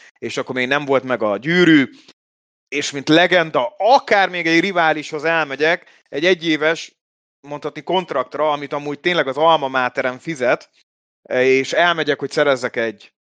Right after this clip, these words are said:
egy, egy gyűrűt. Mi a véleményed ezekről, és mit gondolsz, ez jó egy játékosnak, jó a ligának,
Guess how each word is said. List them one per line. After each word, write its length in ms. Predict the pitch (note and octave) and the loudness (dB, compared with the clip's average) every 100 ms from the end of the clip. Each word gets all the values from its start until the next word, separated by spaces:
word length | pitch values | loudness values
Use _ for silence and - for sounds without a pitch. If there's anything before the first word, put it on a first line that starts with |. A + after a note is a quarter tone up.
| _ _ | _ _
egy, 380 | G#2 G2+ F#2+ _ | -18 -18 -20 _
egy 180 | - G2+ | -18 -16
gyűrűt. 480 | G#2 G#2+ F2+ D#2+ - _ _ _ | -16 -16 -16 -20 -20 _ _ _
Mi 200 | C#3 F3+ | -4 2
a 80 | G#3 | 4
véleményed 560 | F3+ F#3 F3 D#3+ D3 | 4 4 4 0 0
ezekről, 880 | C3 C3 D#3+ - G3 G3 G3 F#3+ - _ | -2 0 -2 -2 0 2 2 -2 -10 _
és 460 | C3 C3+ C3 - | -2 -2 -2 -8
mit 180 | D3 F3 | -8 -4
gondolsz, 760 | D3 D#3 D#3 D3 C#3+ C3 - - - | -2 -2 0 2 2 0 -10 -20 -14
ez 160 | A#2 | -2
jó 180 | E3+ G3+ | 4 6
egy 200 | F#3 D3+ | 6 2
játékosnak, 840 | D3 C#3+ - C3 C3+ B2+ B2 A2+ | 0 0 -2 -8 -10 -14 -14 -10
jó 160 | D3+ E3 | -2 2
a 140 | D#3 | 4
ligának, 800 | C#3 D#3+ D#3 D3+ C3+ C3 B2+ B2 | 4 0 0 0 0 -2 -4 -6